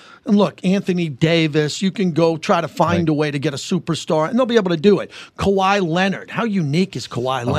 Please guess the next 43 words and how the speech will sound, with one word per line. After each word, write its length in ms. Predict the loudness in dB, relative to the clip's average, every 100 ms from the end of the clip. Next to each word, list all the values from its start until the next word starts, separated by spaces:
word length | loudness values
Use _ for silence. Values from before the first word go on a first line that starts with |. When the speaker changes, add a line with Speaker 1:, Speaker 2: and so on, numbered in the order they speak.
| -2
Speaker 1:
Leonard? 100 | -4
Speaker 2:
know. 200 | -6 -8 -2
Speaker 1:
Currently, 380 | 0 2 0 0
he's 200 | 0 2
loving 280 | 2 4 2
it 140 | 0
in 120 | -4
Toronto. 520 | -4 -4 -4 -6 -8
People 280 | -2 0 2
are 80 | 2
running 280 | 2 0 0
him 80 | 0
out 140 | 0
of 60 | -2
San 260 | -2 0 0
Antonio. 480 | 0 0 0 -2
He 140 | 0 0
was 100 | 0
a 60 |
lock 400 | 0 0 0 0
to 100 | -2
be 140 | 2 4
a 60 |
Laker. 360 | 4 4 0 -4 -8 -2
No, 160 | 0
he 80 | 0
wants 220 | 0 -4
to 80 | -2
be 100 | -2
a 60 | -2
Clipper. 400 | 0 0 0 0
We 100 | 0
don't 200 | 2 2
know 160 | 2
about 280 | 2 -2 -4
that. 220 | -6 -8 -8 -16 -20 _
But 80 | 0
I 120 | 2
know 320 | 2 4 4
this 220 | 4 0 2
to 120 | -4
be 160 | -4 -6
true. 400 | -6 -6 -8